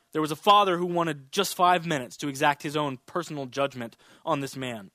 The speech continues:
<clears throat> Please hear me when I say, there is no way that in five minutes justice could be achieved by that man. In fact, I don't think that there is any way that justice could ever be fully achieved on this earth to repay that man for his crimes.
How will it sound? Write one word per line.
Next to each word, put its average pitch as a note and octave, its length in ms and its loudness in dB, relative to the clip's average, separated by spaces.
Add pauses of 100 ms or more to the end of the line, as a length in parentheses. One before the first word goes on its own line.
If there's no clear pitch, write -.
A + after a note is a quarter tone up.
(200)
<clears throat> E3 280 -10 (760)
Please D#3+ 200 -6
hear D#3 140 -6
me C#3+ 120 -6
when C3+ 140 -6
I B2+ 80 -8
say, A2 380 -12 (640)
there D3 120 0
is C3+ 100 -2
no D3 240 0
way D3 260 0
that C3 140 -4
in A2+ 140 -12
five C#3+ 380 2
minutes A#2 480 -12
justice - 680 -8 (400)
could C#3+ 120 -8
be B2+ 120 -6
achieved G#2+ 560 -12 (500)
by B2+ 180 -4
that A2 160 -12
man. G2+ 200 -16 (440)
In C#3 80 -12
fact, D3+ 300 4
I E3 80 6
don't F3+ 160 2
think E3+ 180 -4
that D3+ 100 -8
there D3+ 140 2
is C#3+ 140 -2
any E3+ 140 -2
way D3+ 360 2 (280)
that C#3+ 80 -2
justice F3 400 0
could F#3 160 0
ever G3 260 6
be F3+ 140 0
fully D3+ 280 -2
achieved D3 360 -4
on D3 180 0
this D3+ 240 -2
earth F#3 400 0 (480)
to E3+ 100 -4
repay E3+ 300 0
that C#3+ 180 2
man C#3 240 -4
for C3 120 -8
his B2+ 140 -6
crimes. G#2+ 600 -8